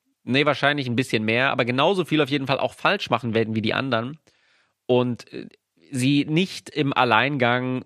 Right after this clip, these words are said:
die Konzentrationslager wieder aufbauen und den neuen Führer an die Spitze setzen und, äh, Linke an die Wand stellen und erschießen, nichts davon eintreten wird. All das, was Linke befürchten oder irgendwelchen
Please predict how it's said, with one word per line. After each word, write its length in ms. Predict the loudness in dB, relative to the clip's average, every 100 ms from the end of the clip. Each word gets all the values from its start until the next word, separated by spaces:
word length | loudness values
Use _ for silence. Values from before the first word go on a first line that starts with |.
| _
die 380 | -4 0 0 0
Konzentrationslager 1200 | -2 0 -2 0 0 0 2 2 4 4 2
wieder 180 | 2 2
aufbauen 580 | 2 0 2 2 2 0
und 400 | -2 -2 -6 -2
den 160 | 0 2
neuen 720 | 2 2 2 0 -2 -4 -4
Führer 380 | 2 2 2 0
an 120 | 0
die 80 | -2
Spitze 300 | -2 -2 0
setzen 560 | 0 -2 -4 -4 -4 -8 -18 _ _
und, 540 | _ 0 0 -2 -6 -10
äh, 360 | -8 -8 -8
Linke 380 | -2 -2 0 0
an 100 | 2
die 80 | 2
Wand 180 | 2 0
stellen 240 | -2 -2
und 80 | -2
erschießen, 300 | -4 -4 -6 -10 _
nichts 480 | -2 -2 -4 -6 0
davon 320 | 0 0 0
eintreten 600 | 0 -2 -2 -4 -2 -2
wird. 200 | 0 2
All 120 | 2
das, 200 | 2 0
was 120 | 0
Linke 280 | 2 0 2
befürchten 720 | 0 2 2 0 -8 -8 -8 -10 _ _ _ _ _ _ _ _ _
oder 520 | 0 4 4 4 -2 _ _ _ -2
irgendwelchen 880 | 0 2 0 0 -4 -4 -6 -12